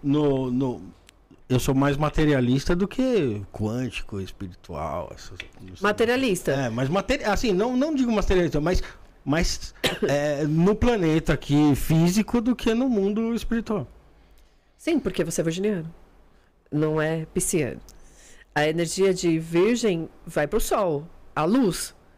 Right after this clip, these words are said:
Speaker 2: Agora a sombra, quando você vê que você não tá conseguindo lembrar, você tá esquecendo as coisas,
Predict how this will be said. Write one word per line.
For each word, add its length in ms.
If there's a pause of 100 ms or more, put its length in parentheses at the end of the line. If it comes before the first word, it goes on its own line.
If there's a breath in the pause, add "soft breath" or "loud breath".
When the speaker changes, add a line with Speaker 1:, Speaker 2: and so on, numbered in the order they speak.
(140 soft breath)
Speaker 2:
Agora 300
a 60
sombra, 500
quando 220
você 200
vê 160
que 140
você 180
não 120
tá 100
conseguindo 460
lembrar, 560
você 260
tá 140
esquecendo 580
as 80
coisas, 640